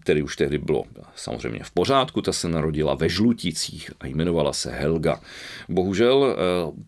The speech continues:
tady, eh, ještě by bylo možná docela fajn, a to je zrovna ta věc, která není úplně dotažená, zjistit, eh,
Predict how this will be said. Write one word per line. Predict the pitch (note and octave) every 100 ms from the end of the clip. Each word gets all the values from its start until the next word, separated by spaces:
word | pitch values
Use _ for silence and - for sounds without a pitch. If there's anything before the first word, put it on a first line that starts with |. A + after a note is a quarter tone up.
| _
tady, | F#2 F#2 F#2+ - -
eh, | F2 F2 E2+ - - E2+ D2+ C#2+
ještě | - E2+ - F#2
by | E2+ G2+ G2+
bylo | F2 F2+
možná | F2 D#2+ F#2 F2
docela | E2+ F#2+ E2
fajn, | - D#2+ D#2+ - -
a | D#2+ - _ - - - -
to | F2+
je | F2
zrovna | F2+ F#2 F2
ta | D#2+
věc, | D#2 D#2+ -
která | - F2 E2+ E2
není | F2 E2+ F2+
úplně | E2 - F2
dotažená, | D2+ D#2 F2+ G2 F#2 E2
zjistit, | D#2 - F2+ -
eh, | - - - -